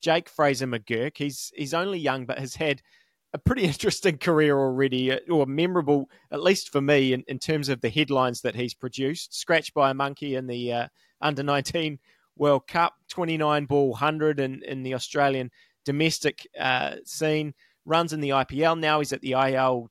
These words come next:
T twenty and, and, uh, playing for Dubai over there. I mean, it feels inevitable that, uh, a player like him, we will see him, I think, in, you know, probably next season in the I P L and, and kind of doing the rounds of the T twenty circuits with the way that he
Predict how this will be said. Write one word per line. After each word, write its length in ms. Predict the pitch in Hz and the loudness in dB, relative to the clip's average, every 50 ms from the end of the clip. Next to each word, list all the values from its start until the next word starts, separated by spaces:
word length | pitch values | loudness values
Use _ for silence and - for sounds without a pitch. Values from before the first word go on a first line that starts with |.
| _ _ | _ _
T 180 | - - 151 135 | -6 -2 -2 -2
twenty 420 | 127 - - 165 170 175 170 165 156 | -2 -2 -2 0 2 2 4 4 4
and, 200 | 131 131 - - | 2 0 -2 -6
and, 220 | - 131 123 117 - _ _ _ - | -6 -6 -6 -8 -10 _ _ _ -10
uh, 200 | - - - - - | -6 -6 -6 -6 -6
playing 280 | - - 151 143 139 127 | -4 -2 -2 -2 -2 -4
for 160 | - 127 117 | -6 -6 -6
Dubai 600 | - - 117 104 - 135 143 147 147 147 143 135 - _ _ _ _ _ | -6 -8 -10 -6 -2 2 4 6 6 4 2 0 -6 _ _ _ _ _
over 220 | - 139 135 123 127 | -4 -4 -4 -2 0
there. 220 | 143 151 147 143 | 2 4 4 4
I 20 | 139 | 4
mean, 140 | 143 139 | 2 -2
it 120 | 143 - - | -4 -4 -2
feels 380 | - 170 175 185 180 151 - | 0 0 2 2 0 -2 -4
inevitable 720 | - - 151 143 139 143 151 147 160 143 131 131 127 120 110 | -6 -6 -6 -2 0 2 2 2 2 2 2 2 2 2 2
that, 200 | 117 120 - - _ _ _ - | 2 0 0 -2 _ _ _ -16
uh, 300 | - - 110 131 143 135 117 - - | -14 -12 -10 -10 -10 -10 -10 -12 -10
a 60 | 127 - | -12 -10
player 320 | - - 151 156 151 147 | -4 0 2 4 4 4
like 240 | 143 135 135 - - | 2 0 0 -2 -2
him, 240 | 143 143 151 151 143 | -4 -4 -4 -2 -2
we 120 | 147 143 | -2 0
will 140 | 135 131 123 | 0 -2 -4
see 300 | - - - 147 147 139 | -6 -4 -2 0 0 0
him, 320 | 131 143 135 131 123 117 _ _ _ _ _ - | 0 0 -2 -2 -4 -8 _ _ _ _ _ -4
I 140 | 135 139 147 | -2 -2 -2
think, 260 | - 143 135 127 - | -2 -4 -6 -6 -6
in, 140 | 123 123 - - 156 - _ | -10 -10 -12 -14 -20 -20 _
you 140 | 170 151 131 | -8 -6 -6
know, 80 | 120 113 - | -6 -4 0
probably 360 | - 156 143 131 127 117 113 | 0 0 0 0 -2 -2 -2
next 400 | 110 131 160 - - - - - | 0 -2 -2 -2 -4 -8 -8 -4
season 400 | - 160 160 165 151 170 170 160 | -2 -2 -2 -2 -2 -2 -2 -4
in 100 | 151 139 | -4 -4
the 140 | 131 139 147 | -4 -2 0
I 100 | 147 139 | 0 0
P 240 | - 127 120 139 | -2 -4 -4 0
L 300 | 160 170 175 175 175 151 | 2 2 2 2 2 0
and, 100 | 127 131 - _ | -2 -4 -6 _
and 180 | - 135 127 - | -8 -8 -8 -10
kind 180 | - - 175 160 | -12 -8 -6 -6
of 100 | 143 - _ _ _ _ _ _ _ _ - | -6 -6 _ _ _ _ _ _ _ _ -2
doing 200 | 175 170 175 160 | 0 0 2 2
the 100 | 147 131 | 2 2
rounds 360 | 131 139 143 147 147 139 127 | 2 4 4 4 2 2 0
of 120 | 135 123 123 | -4 -4 -4
the 60 | 120 | -6
T 180 | - - 143 139 | -6 -4 -4 -4
twenty 300 | 131 - 143 127 117 107 | -4 -4 -6 -6 -4 -4
circuits 520 | - - - 143 139 127 - 139 - - | -4 -2 2 2 2 2 0 -4 -6 -6
with 140 | 131 123 - | -8 -6 -6
the 80 | - 117 | -4 -2
way 300 | 117 127 127 127 123 117 | 0 2 2 2 0 -2
that 140 | 117 - 120 | -4 -6 -8
he 200 | 123 123 117 | -8 -8 -8